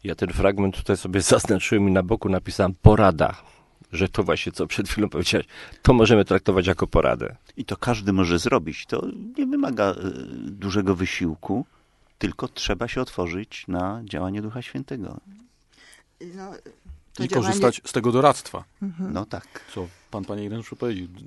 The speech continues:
Speaker 4: to, to doradztwo, byśmy się zgłaszali do tej szkoły, prawda?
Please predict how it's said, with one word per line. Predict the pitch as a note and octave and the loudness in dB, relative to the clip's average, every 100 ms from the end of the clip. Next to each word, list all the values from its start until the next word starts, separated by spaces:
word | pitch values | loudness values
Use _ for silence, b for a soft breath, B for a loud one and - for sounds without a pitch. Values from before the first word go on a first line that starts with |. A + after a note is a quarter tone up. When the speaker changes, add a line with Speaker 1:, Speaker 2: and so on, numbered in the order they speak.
| G2 G2+ | -14 -10
Speaker 4:
to, | G2+ | -8
to | G#2+ | -4
doradztwo, | G2+ B2+ C#3+ - - G2 | 2 4 4 0 -8 -6
byśmy | G2 - G#2+ G2+ b b b b | -6 -2 -4 -4 b b b b
się | - G#2 | -8 -6
zgłaszali | G#2 A#2 - E3+ F#2+ F2+ - _ b b b b | -2 -2 2 0 0 -4 -10 _ b b b b
do | G2+ | -10
tej | G#2+ | -6
szkoły, | G2+ - G2+ G2+ | -4 -2 0 0
prawda? | G#2+ G2 F#2 G2 B2 | -2 -4 -2 -2 -2